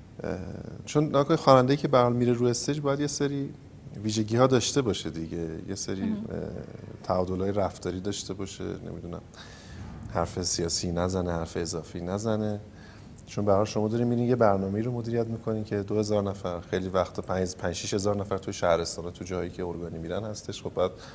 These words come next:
Speaker 1: خواننده موجه باشه. یعنی این کارشون هم، خب، فیلتری که گذاشتن،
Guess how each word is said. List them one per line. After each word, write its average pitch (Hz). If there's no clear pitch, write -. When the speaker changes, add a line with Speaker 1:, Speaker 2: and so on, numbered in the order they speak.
Speaker 1:
خواننده 92
موجه 98
باشه. 85
یعنی 87
این 92
کارشون 101
هم، 98
خب، 87
فیلتری 92
که 90
گذاشتن، 92